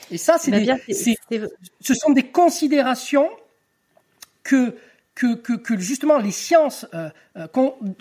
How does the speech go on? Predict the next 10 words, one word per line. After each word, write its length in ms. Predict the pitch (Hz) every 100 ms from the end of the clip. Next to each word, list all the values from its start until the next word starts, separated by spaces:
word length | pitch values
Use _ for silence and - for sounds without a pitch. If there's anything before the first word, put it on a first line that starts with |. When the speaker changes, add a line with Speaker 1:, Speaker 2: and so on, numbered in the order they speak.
| -
Speaker 1:
quand 260 | 262 254
on 140 | 226 214
comprend 440 | - 330 320 311
les 180 | 285 226
implications 680 | 262 254 254 233 - 262 220
des, 240 | 170 170
des, 160 | 165 165
des 120 | 180
sciences 260 | - 233 208
d'aujourd'hui 460 | 190 190 202 339